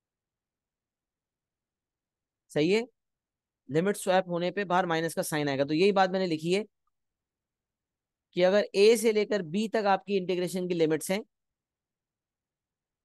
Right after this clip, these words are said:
और अगर आप इसको बी से ए में कन्वर्ट करते हैं,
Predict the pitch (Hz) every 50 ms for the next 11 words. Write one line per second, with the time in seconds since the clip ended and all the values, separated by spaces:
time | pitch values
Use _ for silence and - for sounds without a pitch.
0 | _ _ _ _ _ _ _ _ _ _ _ _ _ _ _ _ _ _ _ _
1 | _ _ _ - 175 185 190 202 220 226 226 220 202 - 247 214 165 170 214 233
2 | 214 214 240 214 226 240 240 233 214 214 208 226 254 247 196 208 180 151 - 135
3 | 110